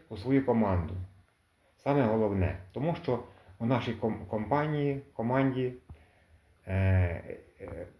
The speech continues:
прибуток йде від команди вашої, від людей. Чим більша у вас команда, тим більше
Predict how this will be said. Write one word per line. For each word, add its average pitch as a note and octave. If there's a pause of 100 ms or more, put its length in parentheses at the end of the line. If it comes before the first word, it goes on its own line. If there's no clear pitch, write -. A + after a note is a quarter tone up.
прибуток C3+
йде A2+
від D#3 (200)
команди G2
вашої, F2
від B2
людей. F2+ (1900)
Чим C#3
більша G#2+
у G2+
вас G2+
команда, F3+
тим A2+
більше C#3+